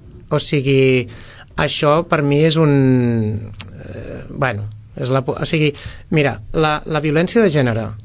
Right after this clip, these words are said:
i aque-, les agressions sexuals són l'expressió màxima de que hi ha un problema de base de desigualtat.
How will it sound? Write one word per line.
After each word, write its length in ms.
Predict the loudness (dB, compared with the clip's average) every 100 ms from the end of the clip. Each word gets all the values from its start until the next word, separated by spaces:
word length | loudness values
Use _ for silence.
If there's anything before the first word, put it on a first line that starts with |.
| -6
i 160 | 0 2 2
aque-, 340 | 0 0 -2 -2
les 180 | -2 -2
agressions 400 | 0 2 2 2
sexuals 600 | 0 -2 -2 -2 -2 -6 -10 -20 -20
són 320 | -12 0 2 2
l'expressió 680 | 0 0 -2 0 0 4 4
màxima 640 | 4 0 -2 2 2 2 -2 -14 -12
de 340 | -6 -2 -4 -2
que 140 | -2
hi 100 | 0
ha 80 | 0
un 140 | 0
problema 500 | -2 0 2 4 4
de 140 | 2 2
base 460 | 0 0 0 0 0
de 180 | -4 -4
desigualtat. 840 | -2 -2 -2 0 -2 0 -2 -2